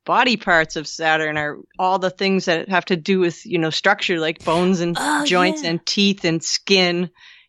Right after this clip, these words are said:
Speaker 1: you know.
Speaker 2: Yeah, and hair
Speaker 1: The
Speaker 2: too.
Speaker 1: knee-,
Speaker 2: Isn't
Speaker 1: the
Speaker 2: it hair
Speaker 1: knees.
Speaker 2: also?
Speaker 1: I suppose.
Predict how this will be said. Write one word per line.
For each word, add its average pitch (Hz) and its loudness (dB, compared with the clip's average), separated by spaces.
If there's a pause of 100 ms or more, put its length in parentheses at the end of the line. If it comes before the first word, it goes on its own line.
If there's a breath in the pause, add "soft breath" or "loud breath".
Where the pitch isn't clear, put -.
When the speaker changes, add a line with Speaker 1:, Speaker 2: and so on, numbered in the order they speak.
Speaker 1:
you 170 -6
know. 165 2
Speaker 2:
Yeah, 370 6
and 226 4
hair 269 4
Speaker 1:
The 202 2
Speaker 2:
too. 196 4
Speaker 1:
knee-, - 0
Speaker 2:
Isn't 302 0
Speaker 1:
the 302 2
Speaker 2:
it 175 4
hair 180 4
Speaker 1:
knees. 175 -4
Speaker 2:
also? 269 -6 (400)
Speaker 1:
I 254 -8
suppose. 254 -2